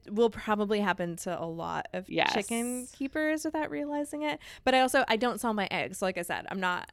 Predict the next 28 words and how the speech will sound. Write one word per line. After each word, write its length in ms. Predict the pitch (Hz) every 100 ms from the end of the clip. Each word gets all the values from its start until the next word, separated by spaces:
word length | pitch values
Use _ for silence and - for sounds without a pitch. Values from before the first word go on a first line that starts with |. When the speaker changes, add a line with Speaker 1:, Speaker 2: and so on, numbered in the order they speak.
| -
Speaker 1:
necessarily 560 | 196 190 214 175 - 247
Speaker 2:
Yeah. 20 |
Speaker 1:
worried 220 | 202 196
about 140 | 214
Speaker 2:
Yeah, 160 | 185 160
Speaker 1:
being 80 | 87
Speaker 2:
and 60 | 185
I 140 | 185
Speaker 1:
sued. 140 | 190 214
Speaker 2:
sell 220 | 185 175
mine. 420 | 156 135 147 175 233
Speaker 1:
But 160 | 202
for 120 | 220
people 320 | 202 220 220 254
who 160 | 285
sell 280 | 254 262 202
Speaker 2:
Ugh. 60 | 214
Speaker 1:
their 140 | 233
eggs, 380 | - 180 214 233 -
that 160 | 190 190
was 160 | 208 196
extremely 580 | 196 - - 202 202 214
valuable 760 | 190 170 180 175 165 160 151 147
information. 560 | 170 160 160 151 156 -
'Cause, 140 | 202
like, 140 | 196 196
we 100 | 214
want 520 | 185 190 196 208 -